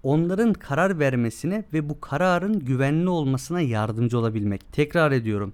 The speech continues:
Funnel'ların içerisinde social proof'ları kullanırken amacımız onların karar vermesine ve bu kararların güvenli olmasına yardımcı olabilmek.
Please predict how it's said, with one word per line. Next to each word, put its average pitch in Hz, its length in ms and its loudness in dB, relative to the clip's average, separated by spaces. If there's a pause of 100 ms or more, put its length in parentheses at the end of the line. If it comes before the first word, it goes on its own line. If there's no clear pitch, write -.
Funnel'ların 151 540 2
içerisinde 131 560 -4
social 143 420 -6
proof'ları 117 440 -6
kullanırken 135 720 -2
amacımız 151 640 0 (140)
onların 147 540 4
karar 165 440 2
vermesine 143 680 0 (160)
ve 131 160 2
bu 208 100 0
kararların 151 680 0
güvenli 120 400 0
olmasına 156 480 -2
yardımcı 113 540 -2
olabilmek. 104 440 -2